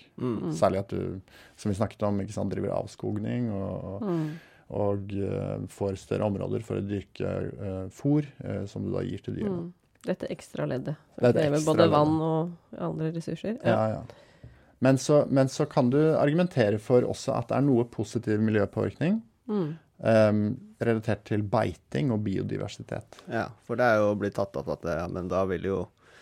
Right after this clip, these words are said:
Speaker 1: utmark
Speaker 2: Mm.
Speaker 1: gro igjen, for
Speaker 3: Mm.
Speaker 1: eksempel.
Speaker 3: Mm.
Speaker 2: Mm.
Speaker 1: Og at det er,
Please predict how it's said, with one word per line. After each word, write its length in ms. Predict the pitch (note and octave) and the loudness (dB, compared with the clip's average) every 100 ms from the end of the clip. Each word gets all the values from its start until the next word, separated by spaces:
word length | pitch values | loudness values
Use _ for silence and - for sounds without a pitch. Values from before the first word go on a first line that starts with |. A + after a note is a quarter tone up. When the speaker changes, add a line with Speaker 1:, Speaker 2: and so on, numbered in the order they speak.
| - - | -20 -10
Speaker 1:
utmark 540 | - A2 A3 F2 G#2+ - G2+ | -2 0 0 -2 -4 -8 -4
Speaker 2:
Mm. 160 | G2 | -2
Speaker 1:
gro 220 | A2 G#2+ F#2+ | 0 2 2
igjen, 300 | F2+ G2 B2 | 0 0 0
for 80 | G2+ | 0
Speaker 3:
Mm. 60 | |
Speaker 1:
eksempel. 360 | G2 G2 G2+ G2+ _ - | -2 -2 -2 -4 _ -2
Speaker 3:
Mm. 240 | D3+ A2 | 0 0
Speaker 2:
Mm. 240 | D3 E3 D3+ | -4 -8 -6
Speaker 1:
Og 100 | G#2 | -6
at 100 | - | -4
det 320 | G#2 G2+ | -4 -2
er, 20 | F#2+ | -2